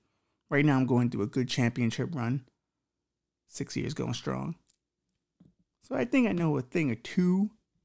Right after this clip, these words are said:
about love. I wouldn't call myself a doctor at it, but I'm definitely a nurse. And being a male nurse isn't bad, even though people try to shame me for it all the time.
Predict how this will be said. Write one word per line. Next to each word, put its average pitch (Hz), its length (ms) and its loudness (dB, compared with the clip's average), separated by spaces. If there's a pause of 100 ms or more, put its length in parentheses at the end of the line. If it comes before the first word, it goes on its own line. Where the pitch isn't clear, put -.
(320)
about 202 300 0
love. 220 500 0 (1000)
I 185 60 -2
wouldn't 175 180 0
call 160 100 -2
myself 151 300 -2
a 147 100 -6 (220)
doctor 175 640 -2 (500)
at 196 200 0
it, 220 240 0 (340)
but - 100 -8
I'm 143 140 0
definitely 160 600 0
a - 20 2
nurse. 139 640 -2 (840)
And 180 140 0
being 247 180 4
a 214 40 4
male 202 180 2
nurse 180 260 -2
isn't 139 200 -2
bad, - 220 -4 (840)
even 160 240 4
though 151 160 4
people 139 200 2
try 135 120 0
to 127 60 2
shame 120 240 2
me 123 80 2
for 123 160 -4
it - 40 -4
all 117 160 -2
the - 80 -8
time. - 220 -4